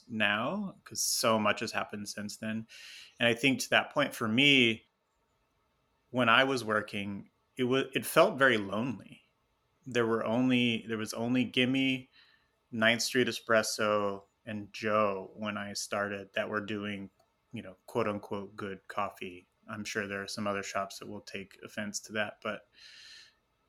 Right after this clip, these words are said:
you know, even Cafe Grumpy hadn't opened yet. And so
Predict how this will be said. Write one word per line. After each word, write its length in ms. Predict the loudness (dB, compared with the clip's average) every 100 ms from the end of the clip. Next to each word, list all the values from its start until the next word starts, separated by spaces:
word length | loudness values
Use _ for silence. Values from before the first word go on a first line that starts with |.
| _ _
you 120 | 0
know, 180 | 2 0 -6 _ _ -2
even 400 | 0 2 0 -6
Cafe 320 | 0 0 0 -2
Grumpy 380 | 0 0 0 -2
hadn't 360 | -2 -2 -6 -10
opened 420 | -8 -6 -8 -8
yet. 340 | -10 -10 -12 _ _ -12
And 220 | -10 -8
so 540 | -6 -4 -6 -10 -16